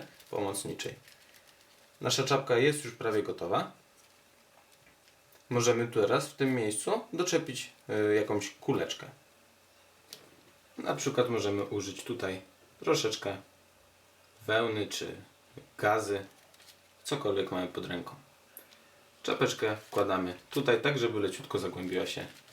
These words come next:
nasza bałwanka i dociskamy, żeby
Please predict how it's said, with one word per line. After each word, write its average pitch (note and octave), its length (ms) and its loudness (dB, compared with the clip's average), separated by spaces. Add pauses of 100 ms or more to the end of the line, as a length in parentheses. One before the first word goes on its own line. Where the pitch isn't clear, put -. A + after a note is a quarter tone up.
(400)
nasza - 280 -2
bałwanka D3+ 500 2
i C3 200 -4
dociskamy, B2 800 0 (260)
żeby D#3 400 2